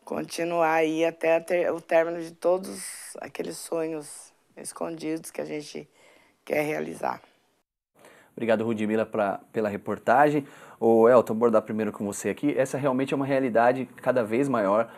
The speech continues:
Speaker 2: as mulheres chefiando não a-, apenas as famílias, mas as empresas, o país, né?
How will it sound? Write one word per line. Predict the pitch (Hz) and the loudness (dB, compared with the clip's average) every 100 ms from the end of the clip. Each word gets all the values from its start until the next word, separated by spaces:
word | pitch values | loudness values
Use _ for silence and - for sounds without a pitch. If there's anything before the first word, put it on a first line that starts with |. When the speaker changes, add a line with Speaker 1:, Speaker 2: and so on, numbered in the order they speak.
| - | -12
Speaker 2:
as | - 117 | -6 -4
mulheres | 117 101 110 110 - | -2 0 0 0 -6
chefiando | 117 - 110 107 | -8 -4 -4 -2
não | 107 131 | -4 -4
a-, | 117 | -6
apenas | 107 - 107 104 | -8 -8 -6 -8
as | - | -6
famílias, | 95 90 113 127 110 | -4 -2 -2 -2 -4
mas | 104 104 | -6 -6
as | 104 95 | -6 -8
empresas, | 90 107 113 127 113 - - - | -6 -2 0 0 -2 -8 -18 -14
o | 131 | -14
país, | 110 101 92 113 120 - | 0 2 2 2 0 -4
né? | 110 | -6